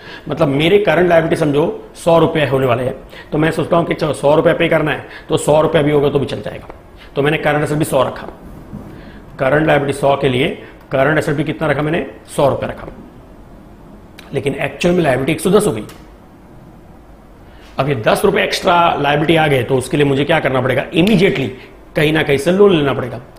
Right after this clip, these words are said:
तो immediately जो bank से loan लेते हैं या तो उसको bank ओडी बोलो या शॉर्ट टर्म finance बोलो, वो सब होता है, ठीक है। Conservative में क्या होता है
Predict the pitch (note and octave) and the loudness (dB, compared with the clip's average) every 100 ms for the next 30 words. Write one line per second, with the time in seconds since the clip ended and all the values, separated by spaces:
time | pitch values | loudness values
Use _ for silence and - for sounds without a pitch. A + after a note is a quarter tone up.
0 | - - - C3 B2 E3 D#3+ E3+ E3 D3 | -20 -16 -8 -2 2 2 2 2 0 2
1 | C3 D3 - D#3+ C#3+ D#3 C#3+ D3 D3 C#3+ | 0 0 0 2 2 2 2 0 0 0
2 | C#3+ - - C#3 C#3 - D3 C3 D3 D3 | -2 -4 -8 -2 0 0 -2 -2 -2 2
3 | C#3 C3+ C3+ C3+ C#3+ C3 B2+ - C#3+ C#3 | 2 2 2 2 2 2 -2 0 -2 -2
4 | B2+ C3 A#2+ B2 D#3+ D#3+ C#3+ A#2+ A2+ - | -4 -4 -4 -2 0 0 -2 -4 -10 -14
5 | - - - - - D3+ B2+ - - - | -16 -20 -20 -20 -14 -10 -10 -12 -16 -18
6 | - - - D#3 F3 A#3+ B3 B3 A#3 A3 | -16 -8 0 2 4 4 4 4 2 2
7 | E3+ C3 | 2 0